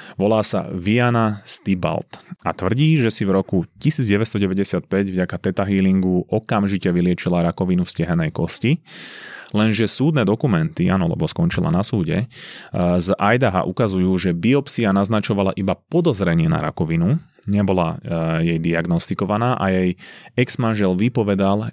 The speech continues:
že nikdy definitívne nepovedali, že rakovinu má. Takže ona predávala príbeh o zázračnom vyliečení choroby, ktorú pravdepodobne nikdy nemala.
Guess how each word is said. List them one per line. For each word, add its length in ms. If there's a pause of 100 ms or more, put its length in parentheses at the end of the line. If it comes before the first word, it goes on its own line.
že 240
nikdy 640
definitívne 800
nepovedali, 640
že 80
rakovinu 480
má. 400
Takže 240
ona 240
predávala 480
príbeh 400
o 80
zázračnom 560
vyliečení 560
choroby, 480
ktorú 320
pravdepodobne 880
nikdy 480
nemala. 400